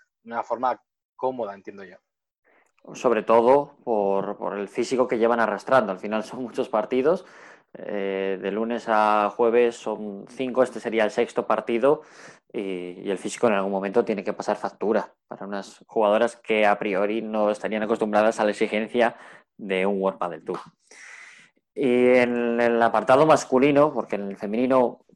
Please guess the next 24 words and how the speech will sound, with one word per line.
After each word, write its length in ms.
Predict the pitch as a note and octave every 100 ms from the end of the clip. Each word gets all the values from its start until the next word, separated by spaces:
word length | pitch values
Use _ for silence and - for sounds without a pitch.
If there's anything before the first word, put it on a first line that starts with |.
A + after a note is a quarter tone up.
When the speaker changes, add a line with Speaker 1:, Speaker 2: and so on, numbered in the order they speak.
| -
Speaker 2:
por 160 | A#2
ahora 240 | A2 A#2+ A#2
no 80 | A2
ha 40 |
habido 180 | G#2+ G2+
más 200 | A2 G#2+
novedad 1200 | G2 G2+ G2 _ - - G#2+ G#2 G#2 A#2+ A2+ -
que, 1120 | - G#2 G2+ G2+ G2 G2 F#2+ - - G#2+ - _
que 100 | -
la 200 | G#2 G2+
de 100 | G2
Carla 720 | F#2+ A#2 A#2+ A2+ A2 G#2+ G#2 G#2
Tour 300 | C3+ A#2 A2
y 320 | B2+ A2 G#2 G2+
María 200 | G2 G2
del 100 | F#2
Pilar 180 | G2 G#2+
Escandel, 400 | - A#2 C3 C3
en 400 | - - - F#2+
el 60 |
partido 260 | G2 G2 B2
masculino 500 | B2+ - B2+ C#3 D3
ya 200 | A#2+ A#2+
tenemos 480 | A#2 A#2+ B2 B2+